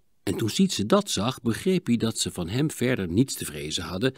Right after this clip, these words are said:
en dus ging hij Hielke weer helpen. Even later hoorden ze de motor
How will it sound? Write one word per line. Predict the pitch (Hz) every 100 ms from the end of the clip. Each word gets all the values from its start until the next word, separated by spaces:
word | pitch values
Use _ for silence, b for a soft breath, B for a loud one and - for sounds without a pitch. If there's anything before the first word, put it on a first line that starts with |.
| B B
en | - 170
dus | 135 -
ging | 190
hij | 208
Hielke | 180 107 - 90
weer | 92 80
helpen. | 90 85 87 - _ _ _ _ _ - B B B
Even | 214 240 123
later | 135 180 175 165 -
hoorden | 113 104
ze | 87
de | -
motor | 82 101 131 143